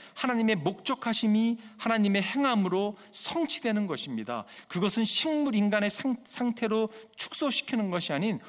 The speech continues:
왕의 모습의 자리로 인간을 나아가게 하는 것입니다. 여러분, 우리 안에 계신 그분께서 세상 인리보다 크잖아요, 그죠? 그분이 여러분과 저를 통해서 일하는 거예요.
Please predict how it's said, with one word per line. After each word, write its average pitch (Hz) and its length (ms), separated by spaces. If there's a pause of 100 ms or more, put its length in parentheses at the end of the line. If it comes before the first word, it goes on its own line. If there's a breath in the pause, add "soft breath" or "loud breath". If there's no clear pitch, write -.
(180 loud breath)
왕의 240 520
모습의 196 600
자리로 160 440
인간을 160 500 (280 loud breath)
나아가게 196 560
하는 220 200
것입니다. - 680 (1400)
여러분, 156 400 (680 soft breath)
우리 175 260
안에 165 220
계신 156 280
그분께서 127 760 (800)
세상 208 360
인리보다 151 720
크잖아요, 185 540
그죠? 143 340 (260 loud breath)
그분이 196 280
여러분과 185 460
저를 170 200
통해서 165 520 (240 loud breath)
일하는 175 460
거예요. 113 160